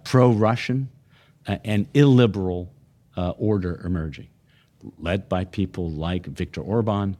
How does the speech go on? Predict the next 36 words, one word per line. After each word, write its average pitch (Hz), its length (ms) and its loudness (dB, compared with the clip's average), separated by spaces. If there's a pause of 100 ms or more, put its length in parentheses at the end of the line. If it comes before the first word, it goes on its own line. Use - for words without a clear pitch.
(140)
in 76 120 -6
Hungary, 101 580 -2 (320)
or, 71 400 -8
uh, - 40 -16
uh, 71 640 -8
uh, 73 540 -8
Tayyip, 82 400 -6 (120)
uh, 71 300 -6
Erdogan 101 640 -2
in 73 320 -8
Turkey, 107 420 -2 (240)
or 69 80 -10
now 92 400 -2
in 80 140 -8
Italy, 107 440 -2 (300)
uh, 78 80 -6
Matteo 80 400 -2
Salvini, 104 640 0
uh, 78 300 -6
and, 78 580 -6
uh, - 40 -14 (280)
and 73 140 -6
the, 71 80 -10 (120)
the 69 80 -8
Prime 78 280 -6
Minister 90 420 -4
Giuseppe 73 420 -8
Conte, 107 460 -2 (320)
and 202 100 -2
indeed 170 280 -4 (920)
Donald 104 240 -6
Trump 135 240 0
in 107 60 -2
the 101 40 0
United 104 280 0
States. - 420 -4